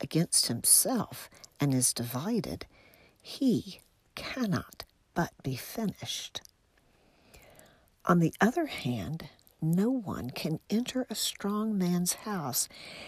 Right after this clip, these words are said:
and rob his possessions unless he first ties up the strong man. Then he will rob his house.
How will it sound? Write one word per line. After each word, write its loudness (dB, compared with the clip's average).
and 4
rob 4
his 2
possessions 0
unless 0
he -4
first -2
ties -2
up -2
the -2
strong -2
man. -4
Then 6
he -2
will -8
rob -4
his -2
house. -4